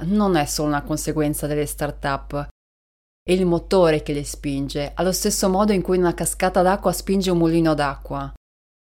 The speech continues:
Le persone avviano start-up nella speranza di diventare molto più ricche di prima.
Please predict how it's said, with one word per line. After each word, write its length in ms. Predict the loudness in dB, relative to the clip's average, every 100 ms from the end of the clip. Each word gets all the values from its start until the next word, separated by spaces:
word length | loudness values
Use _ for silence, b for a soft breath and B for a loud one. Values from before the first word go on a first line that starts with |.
| _ 0
Le 160 | 0
persone 520 | 2 0 0 0 0 0
avviano 280 | 0 0
start-up 560 | -2 -2 -4 -2 -2 0
nella 180 | 0 0
speranza 480 | 0 0 0 -2 -2
di 140 | -2
diventare 480 | 2 2 2 0 2
molto 500 | 2 4 2 2 -2
più 200 | -2 0
ricche 360 | 0 0 -2
di 120 | -2 -2
prima. 520 | -4 -4 -4 -4